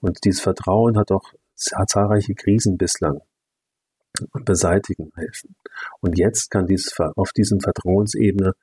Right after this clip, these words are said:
dann auch dieser Vertrag geschlossen werden. Gleichzeitig schäumten im, im Reich auch die,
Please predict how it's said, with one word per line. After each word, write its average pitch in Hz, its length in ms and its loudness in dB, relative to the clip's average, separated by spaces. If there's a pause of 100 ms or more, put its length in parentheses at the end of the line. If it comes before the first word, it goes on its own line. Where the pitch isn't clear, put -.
(220)
dann 85 140 0
auch 82 120 -2
dieser 90 260 0
Vertrag 82 400 -2
geschlossen - 500 -10
werden. - 140 -18 (1300)
Gleichzeitig 120 380 2
schäumten 139 560 -2
im, 98 220 0 (100)
im 110 160 2
Reich 95 500 2 (100)
auch 175 240 2 (180)
die, 87 320 0